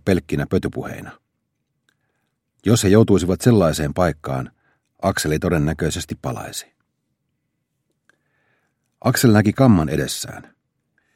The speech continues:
Nainen nojasi keittiön pöytään ja piti kättä pyöristyneellä vatsallaan.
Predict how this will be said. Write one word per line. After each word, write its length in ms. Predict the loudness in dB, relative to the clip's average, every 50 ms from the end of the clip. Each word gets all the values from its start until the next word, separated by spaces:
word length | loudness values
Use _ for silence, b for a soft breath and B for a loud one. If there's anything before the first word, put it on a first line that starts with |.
| _ _ _ _ _ _ _ _ _ _ 0
Nainen 280 | 2 4 6 6 6 6
nojasi 320 | 4 4 4 2 0 0
keittiön 460 | 2 4 4 4 4 0 -2 -2 -2 0
pöytään 520 | 0 0 0 0 -2 -6 -8 -8 -10 -12 _ _ _ _ _ _
ja 80 | -8 -6
piti 220 | -4 -4 -4 -2
kättä 320 | 0 0 0 0 0 -4 -6 0
pyöristyneellä 560 | 2 2 2 2 0 -4 -4 -4 -2 -2 -2
vatsallaan. 640 | -4 -4 -6 -6 -10 -14 -14 -16 -18 -18 -20 -20 _